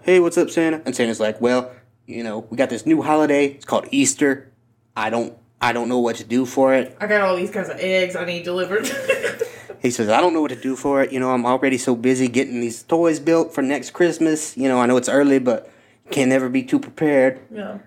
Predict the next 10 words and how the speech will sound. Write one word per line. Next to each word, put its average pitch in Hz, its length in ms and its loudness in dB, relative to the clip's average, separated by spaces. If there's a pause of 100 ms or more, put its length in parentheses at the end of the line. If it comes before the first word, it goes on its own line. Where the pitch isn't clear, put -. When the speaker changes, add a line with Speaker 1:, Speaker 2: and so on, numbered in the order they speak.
(140)
Speaker 1:
And 120 160 0
the 117 140 -2
Easter 135 220 0
Bunny's 135 200 0
like, 120 200 -2
"Don't 127 200 2
worry 139 240 0
about 101 240 -4
it, 98 140 -10
bro. 117 260 -2